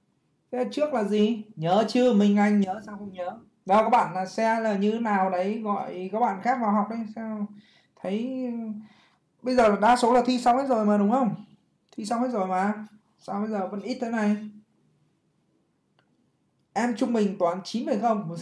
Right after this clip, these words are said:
trời ơi. Có buồn không? Chín phẩy không mà có buồn không? Hả? Chín phẩy không có buồn không? <laughs>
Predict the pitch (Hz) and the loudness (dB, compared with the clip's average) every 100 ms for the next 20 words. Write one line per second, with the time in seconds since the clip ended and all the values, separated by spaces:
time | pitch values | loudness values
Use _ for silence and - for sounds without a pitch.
0 | - 165 135 - 143 143 - _ _ _ | -6 -6 -6 -12 -14 -14 -18 _ _ _
1 | _ _ - 214 240 214 233 208 202 208 | _ _ -2 2 4 6 4 0 -4 -2
2 | 220 202 208 190 175 190 165 170 - _ | -2 0 -2 -2 0 0 -2 -6 -12 _
3 | _ _ _ _ _ _ _ - - 143 | _ _ _ _ _ _ _ -20 -10 -8
4 | 131 _ _ _ _ _ - 165 - 143 | -8 _ _ _ _ _ -10 -8 -8 -8
5 | 180 175 151 165 165 143 156 160 _ _ | -6 -6 -8 -8 -6 -6 -8 -10 _ _
6 | - - - _ _ _ _ _ - | -20 -20 -20 _ _ _ _ _ -18